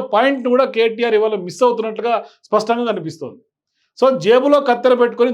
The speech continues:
దొంగలా తిరుగుతున్నారంటూ మండిపడుతున్నారు. ఇదంతా రేవంత్ జేబులో కత్తెర ఉందన్న విషయం కేటీఆర్కి ఎలా తెలిసిందో మాత్రం అర్థం కావట్లేదు. కానీ సీఎం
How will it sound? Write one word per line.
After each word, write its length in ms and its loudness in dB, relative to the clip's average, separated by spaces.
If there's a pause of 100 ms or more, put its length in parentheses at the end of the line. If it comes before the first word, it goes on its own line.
దొంగలా 340 2
తిరుగుతున్నారంటూ 640 -4
మండిపడుతున్నారు. 640 -4 (420)
ఇదంతా 280 2 (100)
రేవంత్ 360 2
జేబులో 240 0 (100)
కత్తెర 260 0 (120)
ఉందన్న 280 -4
విషయం 220 -4 (380)
కేటీఆర్కి 560 2
ఎలా 180 4
తెలిసిందో 380 -2 (120)
మాత్రం 240 -2
అర్థం 240 -6
కావట్లేదు. 380 -2
కానీ 160 -2 (560)
సీఎం 280 2